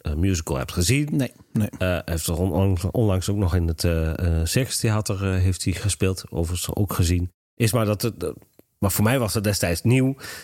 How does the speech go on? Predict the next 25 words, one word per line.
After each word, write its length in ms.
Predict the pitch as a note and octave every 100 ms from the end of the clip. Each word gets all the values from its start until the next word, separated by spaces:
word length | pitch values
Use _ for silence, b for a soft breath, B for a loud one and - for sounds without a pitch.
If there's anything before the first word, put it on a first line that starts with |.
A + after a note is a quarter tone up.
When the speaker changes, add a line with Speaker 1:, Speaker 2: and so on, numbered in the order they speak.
| B
Speaker 1:
is 280 | C3 B2 -
dat 180 | A#2+ -
dus 280 | A2+ G#2+ -
de 180 | G#2+
geest, 380 | F#2 C#3 C3 -
zeg 140 | B2+ F#2+
maar, 120 | G2+
ook 160 | A#2
heel 320 | E2+ B2+ C3 -
actueel 540 | A2 - A2 A#2 A#2+
en 100 | G#2
ook 160 | G#2+ -
gewoon 220 | A2+ G#2+
met 120 | G#2
het 100 | F#2
publiek 260 | - G2 A#2+
kon, 360 | E2 D2+ - F2+
kan 340 | G2 F2 D2+ D#2
spelen 560 | - A#2 G2+ F2+ D#2+ - -
qua 360 | G#2 F2 F2 F2+
woorden 520 | F#2+ G#2 F#2 F#2 F#2+
en, 240 | F2 F2
en 140 | - F#3
zo. 100 | G#2
Speaker 2:
Oké. 220 | D#3